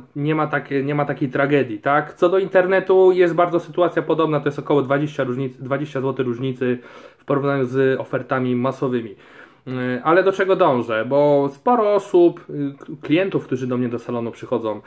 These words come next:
y, osób, które piszą do mnie prywatne wiadomości na Facebooku, za co wielkie dzięki, bo tak jak powiedziałem, jest to dla mnie, dla mnie bardzo motywujące,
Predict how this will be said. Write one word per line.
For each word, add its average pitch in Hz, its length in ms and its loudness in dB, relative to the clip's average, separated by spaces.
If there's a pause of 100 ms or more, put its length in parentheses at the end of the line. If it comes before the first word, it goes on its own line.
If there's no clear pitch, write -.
(380)
y, 120 360 0
osób, 156 380 2
które 135 280 -4
piszą 127 280 -8
do 123 100 -2
mnie 127 140 -2
prywatne 123 420 -4
wiadomości 127 500 -4
na 123 80 -4
Facebooku, 127 440 -6
za 127 120 -2
co 123 140 -8
wielkie 160 300 0
dzięki, 147 340 -2
bo 135 440 2 (100)
tak 208 140 -4
jak 202 140 -2
powiedziałem, 185 360 4
jest 196 200 0
to 185 100 2
dla 185 120 4
mnie, 180 200 2 (180)
dla 160 260 2
mnie 180 140 -2
bardzo 165 340 2
motywujące, 147 840 0